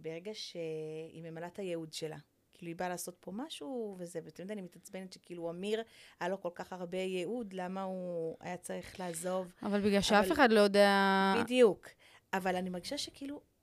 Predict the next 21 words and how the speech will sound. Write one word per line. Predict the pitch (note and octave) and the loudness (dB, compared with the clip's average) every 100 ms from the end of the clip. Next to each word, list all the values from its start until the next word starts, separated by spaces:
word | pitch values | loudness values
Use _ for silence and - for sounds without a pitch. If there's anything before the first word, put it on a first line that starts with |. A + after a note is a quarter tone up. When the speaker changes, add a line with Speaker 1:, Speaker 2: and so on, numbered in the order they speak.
| _ - | _ -12
Speaker 1:
זה | G3 | -10
בדיוק | F#3 - | -8 -8
מה | |
שאת | - A#3+ A3 | -8 -8 -10
אמרת | G#3+ G#3+ | -12 -12
עכשיו. | G#3 - - - _ _ | -14 -12 -14 -18 _ _
Speaker 2:
מה? | G#3+ | -4
Speaker 1:
שיש | G3+ G3 F#3+ B3 D#4 | -4 -4 -2 -2 -2
בי | F4+ F4+ | -6 -10
משהו | E4+ - | -10 -10
שאני | B3+ A#3 | -6 -6
צריכה, | G#3+ - A#3+ | -6 -6 -6
כאילו... | B3 C4+ B3 A3 A#3 _ _ _ _ _ _ _ _ _ - | -6 -6 -4 -4 -6 _ _ _ _ _ _ _ _ _ -2
לעשות, | G3+ F#3+ - - B3+ G4 - _ _ | -2 -2 -4 0 0 -2 -10 _ _
אבל | G3 F#3+ F#3 F3+ - _ _ _ _ _ _ _ _ _ _ _ _ _ - _ | -8 -4 -4 -6 -12 _ _ _ _ _ _ _ _ _ _ _ _ _ -18 _
אני | D#3 D#3 | -16 -14
לא | G3 | -14
עושה | - C4+ D4 | -14 -14 -14
אותו. | - F#3+ - _ - - - | -16 -18 -18 _ -20 -20 -18
מבינה? | F3 F#3+ B3 A#3+ | -12 -8 -10 -10
כאילו, | A3 | -10